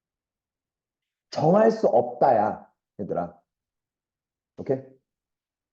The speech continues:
왜 정할 수 없다라고 얘기를 하냐면 그걸 만족하는 해는 무수히 많거든. 오케이?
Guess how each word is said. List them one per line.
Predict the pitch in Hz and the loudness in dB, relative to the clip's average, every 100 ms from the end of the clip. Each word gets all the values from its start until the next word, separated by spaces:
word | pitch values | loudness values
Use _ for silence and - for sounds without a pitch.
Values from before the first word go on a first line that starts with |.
| _ _ _ _ - | _ _ _ _ 2
왜 | 170 202 | 4 4
정할 | - 156 185 | 2 2 2
수 | 180 131 | 2 -2
없다라고 | - 151 147 135 120 107 | 0 2 4 4 2 0
얘기를 | 98 127 | 0 0
하냐면 | 123 117 139 185 202 - _ _ _ _ _ _ _ _ _ _ _ _ _ _ _ - | 0 -2 -2 -2 -4 -10 _ _ _ _ _ _ _ _ _ _ _ _ _ _ _ -2
그걸 | 190 | 2
만족하는 | 165 135 - 151 165 220 233 - 196 | 2 -2 -2 -2 -2 -4 -6 -8 -6
해는 | 185 226 226 - _ _ - | -2 -2 -4 -10 _ _ -18
무수히 | 160 147 151 165 147 190 220 226 - _ _ _ _ _ _ _ _ _ _ _ _ _ _ _ | -10 -10 -8 -6 -6 -4 -6 -8 -14 _ _ _ _ _ _ _ _ _ _ _ _ _ _ _
많거든. | - 127 160 185 185 202 175 107 95 - _ _ _ _ _ _ _ _ _ _ _ _ _ _ _ _ _ | -2 0 2 0 0 0 -2 -2 -10 -12 _ _ _ _ _ _ _ _ _ _ _ _ _ _ _ _ _
오케이? | - 135 | -12 -10